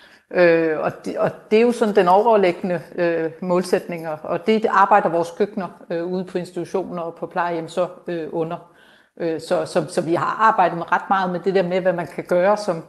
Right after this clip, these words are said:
altså den motor, den offentlige sektor er, og det store indkøb, vi gør, at, at vi også lægger dem rigtigt. Øh, vi har også haft, øh, lidt hjælp til at gøre det, fordi særligt det omkring det lokale, øh, indkøb er svært.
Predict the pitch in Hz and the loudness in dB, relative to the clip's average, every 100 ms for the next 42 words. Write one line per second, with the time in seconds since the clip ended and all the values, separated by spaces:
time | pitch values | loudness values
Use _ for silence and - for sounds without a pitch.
0 | _ - _ - - - 202 202 208 247 | _ -20 _ -10 0 6 8 8 6 4
1 | - 220 180 175 165 - 170 - 170 - | -2 -2 0 -2 -4 -4 -4 -2 -4 -4
2 | 170 165 165 - 156 185 - 208 190 196 | -2 0 -2 -4 -6 -6 -4 -2 0 0
3 | 196 202 196 - 185 240 - - 190 160 | 0 -2 -2 -2 0 0 0 -6 -2 -2
4 | - - 170 - - 175 - 180 175 180 | -4 -6 -6 -6 -8 -8 -4 -2 -2 -2
5 | 175 175 180 175 180 165 - 165 - - | -4 -2 -2 -4 -4 -6 -8 -16 -16 -20
6 | _ _ _ _ _ - 170 165 160 170 | _ _ _ _ _ -4 -2 0 -2 4
7 | 180 185 190 - - 175 165 151 160 208 | 4 6 2 0 -2 -4 -2 -4 2 4
8 | - - 208 190 180 180 - 175 175 190 | 4 0 -2 0 -2 -2 -6 -8 -4 -2
9 | 175 185 185 175 175 180 175 175 165 170 | -2 -2 -2 -4 -4 -6 -4 -4 -4 -4
10 | - 185 202 185 - - 180 170 180 175 | -2 0 0 -6 -8 -10 -8 -4 -4 -4
11 | - 165 160 - 196 - - | -4 -4 -6 -8 -6 -6 -8